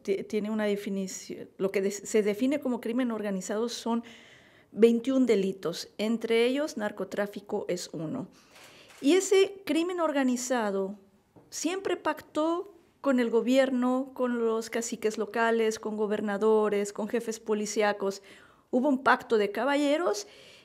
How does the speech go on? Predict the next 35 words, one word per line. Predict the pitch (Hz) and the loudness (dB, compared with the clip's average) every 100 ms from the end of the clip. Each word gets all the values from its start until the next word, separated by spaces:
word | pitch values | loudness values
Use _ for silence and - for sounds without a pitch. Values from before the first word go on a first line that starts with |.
| - | -2
y | 285 | 2
el | 285 | 4
negocio | 269 247 277 302 | 4 4 4 2
funcionaba | - 254 254 214 220 220 | -2 -2 0 0 2 2
muy | 202 196 | 2 0
bien. | 175 170 156 - - _ _ _ _ _ _ _ | -2 -4 -6 -10 -20 _ _ _ _ _ _ _
Pero | - 330 233 302 - - _ _ _ _ | 2 4 4 2 -4 -20 _ _ _ _
el | 202 202 | 0 0
pri | - 339 392 403 - | 2 6 6 4 -4
pierde | 226 226 240 | 0 0 0
la | 247 240 240 247 247 | -2 -2 -2 -6 -6
presidencia | 247 240 247 294 302 - 294 311 | -4 -2 -2 -2 -2 -2 -2 0
en | 262 | -2
el | 202 220 | -2 0
año | 226 240 | 0 0
dos | 254 269 370 | 0 -2 -2
mil | 320 339 - - - - - | -2 -2 -6 -20 -20 -16 0
y | 254 | 2
es | 262 | 2
como | - 262 262 | 0 0 0
cuando | 262 247 240 | 0 2 2
muere | 240 254 254 254 | 2 2 4 4
un | 233 254 254 247 - | 6 6 4 2 4
padre | 254 254 247 240 233 | 6 8 6 6 4
que | 202 | 0
controlaba | - 220 214 220 220 233 240 233 | -2 -2 0 2 4 4 2 0
todo | 233 240 240 240 - | 2 2 2 0 -2
y | 214 | -4
los | 214 208 - | -2 -2 -2
hijos | 294 - 226 202 | -2 -2 -4 -4
se | - | -4
pelean | 196 196 202 202 | -6 -2 -2 -2
por | 196 196 | -6 -4
la | 185 | -2
herencia. | 175 165 175 - - | -2 -4 -4 -6 -6